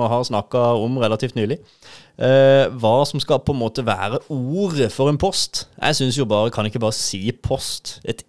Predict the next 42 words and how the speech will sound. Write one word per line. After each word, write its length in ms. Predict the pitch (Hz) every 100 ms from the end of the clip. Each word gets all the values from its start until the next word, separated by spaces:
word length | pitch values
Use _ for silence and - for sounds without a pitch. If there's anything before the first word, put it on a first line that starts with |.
| 151
innlegg, 600 | 107 98 95 127 120 107 -
et 180 | 107 -
eller 140 | 120 101
annet, 240 | 123 143 - _ -
men 140 | 104
så 100 | 127 -
har 220 | 80 92
det 100 | 107
jo 60 | 107
skulle 240 | 127 117
gjøre 320 | 104 98 113
litt 160 | 104 -
kult 360 | - 123 143 -
da. 120 | 110 - _ _ - - - - -
Så 140 | 143 139 143 139 139
nå, 160 | 139 160 165 107 _ _ _ _ _ _ -
så 120 | - 143
endte 240 | 151 151
de 80 | 160
opp 160 | 165 165
da 100 | 190 151
til 120 | 160 -
slutt 220 | 160 -
med 80 | 127
skit, 760 | - - - 196 220 - - - _ _ -
som, 220 | 120 123
ja, 200 | 110 170 143
vi, 160 | 139 147
eh, 220 | 127 139 131
legger 260 | 135 143 147
ut 100 | 151
en 100 | 143
skit, 420 | - - 151 -
skal 260 | - - 120
vi 60 | 123
skite 400 | - 135 127 151
litt, 220 | 151 -
eh, 420 | 135 127 127 120
et 120 | 131
eller 100 | 123
annet. 200 | 135 156 - _ - - - -
Det 220 | 120